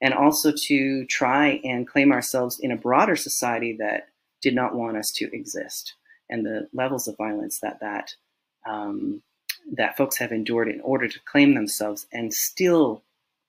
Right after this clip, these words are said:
find meaning and still live a life that's worth living.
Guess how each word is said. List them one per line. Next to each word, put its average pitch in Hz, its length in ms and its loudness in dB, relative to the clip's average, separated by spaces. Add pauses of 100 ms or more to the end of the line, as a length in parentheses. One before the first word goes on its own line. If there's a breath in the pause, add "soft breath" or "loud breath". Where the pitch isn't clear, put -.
(380)
find 127 260 4
meaning 117 500 0
and 120 200 -2
still 143 720 4 (160)
live 131 180 0
a 120 60 -2
life 110 300 -2
that's - 220 -10
worth - 220 -8
living. - 320 -12